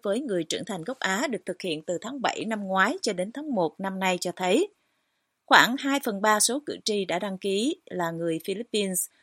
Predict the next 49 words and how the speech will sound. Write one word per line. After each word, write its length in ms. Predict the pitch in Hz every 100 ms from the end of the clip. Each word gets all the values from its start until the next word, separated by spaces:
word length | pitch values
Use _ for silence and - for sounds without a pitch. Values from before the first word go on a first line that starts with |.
| _
người 200 | 190 180
Ấn 240 | 156 202 277
Độ 380 | 170 143 - - -
hoặc 180 | 180 -
người 180 | 175
Hàn 160 | 175 160 -
Quốc 200 | 294 381
xác 240 | - 330
định 200 | 190 147 -
mình 280 | 190 180 165
là 340 | 160 170 165
đảng 220 | 156 - -
viên 200 | 208 185
Đảng 200 | - 185
Dân 140 | 185
Chủ 340 | 180 139 151 - - _ -
hoặc 140 | 233 -
nghiêng 240 | 240 262
về 140 | 220 180
Đảng 220 | 151 175
Dân 160 | 196 180
Chủ. 340 | 170 147 277 - _ _ _ _ _
Cử 120 | 175 180
tri 160 | 254 240
người 180 | 208
Mỹ 260 | 175 170 160
gốc 140 | 330 349
Hoa 340 | - 240 233 226
cũng 320 | - 123 233
đa 160 | 220
số 340 | 196 - 202 330
nghiêng 200 | 254 202
về 100 | 180
Đảng 240 | 143 123 180
Dân 160 | 185
Chủ 340 | - 123 151 277 - - -
với 300 | 190 196 294
năm 220 | 285 214
mươi 100 | 190
sáu 180 | - 208
phần 180 | 214 156
trăm, 260 | 202 190 165 _ _ _ _ -
trong 160 | 330
khi 180 | 311 302
cử 200 | 294 113 175
tri 180 | 240
người 200 | 214 185
Mỹ 220 | 165 143 175
gốc 120 | 311